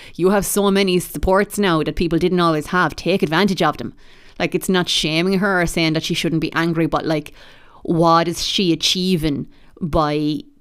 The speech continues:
keeping her anger in the same place and, and not, like, doing anything to deal with it on her side, you know? Yeah, and it seems that by discovering her mother's humanity and the complexity of her relationship with her husband, her relationships with other men,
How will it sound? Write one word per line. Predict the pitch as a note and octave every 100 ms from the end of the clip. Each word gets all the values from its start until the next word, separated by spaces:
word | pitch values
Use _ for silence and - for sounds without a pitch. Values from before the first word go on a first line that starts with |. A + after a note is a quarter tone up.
| _
keeping | - G3+ F#3 F3+ D#3+
her | D#3+ D3
anger | E3 D#3
in | D3+ D3+
the |
same | D#3 F#3 E3 D3+
place | - F3 D#3+ - - - - - _ -
and, | F#3+ E3 D#3 -
and | E3 E3
not, | D#3+ -
like, | E3 D3+ - - - _ _ _ - F3+
doing | G3 F3+ E3+ E3
anything | F3 F3 E3 E3
to | D#3
deal | F3 E3+
with | D#3
it | D3+ -
on | E3+
her | E3 G3 A#3+
side, | - C#3+ - - - - _ _ _ _ _
you | F3 F3+
know? | F3 A#3 - _ _ _
Yeah, | B3 E4+ E4+ F#3 - -
and | C4
it | B3+
seems | F4+ F4+
that | F4
by | D4+ C#4
discovering | C4 - C4+ C#4 C4+
her | B3
mother's | A#3+ A3 G#3+
humanity | A3+ G#3 G#3+ G#3+ G3+
and |
the | F3+
complexity | F#3+ G3+ F#3+ - A3 G3+
of | F#3 E3+
her | F3+
relationship | E3+ E3+ G3 F#3 F3
with | E3
her | D#3+
husband, | E3+ F3+ F3+ F3 E3+
her | - D#3
relationships | D#3 E3 F3+ E3+ F3+
with | D#3+ D#3+
other | D#3+
men, | E3+ F#3 F3